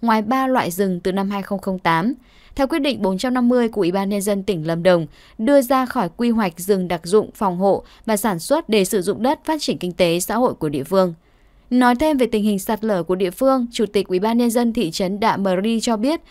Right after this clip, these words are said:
khu vực đèo Bảo Lộc đã từng xảy ra nhiều vụ sạt lở nghiêm trọng. Ông Trinh cho biết, tại khu vực đèo Bảo Lộc, chỉ cần mưa kéo dài ba đến bốn ngày, đất đá bắt đầu nhão, hàng nghìn mét khối đất đá đổ xuống dưới.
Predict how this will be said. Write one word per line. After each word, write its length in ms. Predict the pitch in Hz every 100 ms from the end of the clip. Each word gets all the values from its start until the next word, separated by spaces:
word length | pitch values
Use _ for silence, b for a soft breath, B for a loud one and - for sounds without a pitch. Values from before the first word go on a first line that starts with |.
| B B
khu 140 | 285
vực 180 | 254 214
đèo 160 | 190 185
Bảo 160 | 175
Lộc 240 | 165 170 160 -
đã 160 | 190
từng 280 | 254 294 240
xảy 240 | 214 226 180
ra 240 | 247 254
nhiều 240 | 226 208
vụ 200 | 165 185
sạt 280 | 170 - 185
lở 160 | 196 156
nghiêm 240 | 165 175
trọng. 260 | 160 190 175 _ b b b b -
Ông 200 | 214 202
Trinh 220 | 220 202
cho 140 | 214
biết, 240 | 190 262 302 -
tại 140 | 247
khu 140 | 226 277
vực 200 | 247 180
đèo 140 | 202
Bảo 180 | 190 170
Lộc, 240 | 165 165 - b -
chỉ 160 | 247
cần 220 | 240 226
mưa 160 | 254 294 285
kéo 180 | 233
dài 260 | 226 247 233
ba 220 | 220 240
đến 180 | 247 233
bốn 200 | 233 226
ngày, 260 | 269 247 190 b
đất 160 | 202 202
đá 200 | 190 175
bắt 220 | 190 277
đầu 140 | 233 190
nhão, 420 | 196 175 226 311 B B
hàng 200 | 254 247
nghìn 200 | 247 240
mét 180 | 330
khối 180 | - 220
đất 180 | 226 302
đá 220 | 202 185
đổ 240 | 220 240 147
xuống 260 | - 170
dưới. 340 | 170 180 180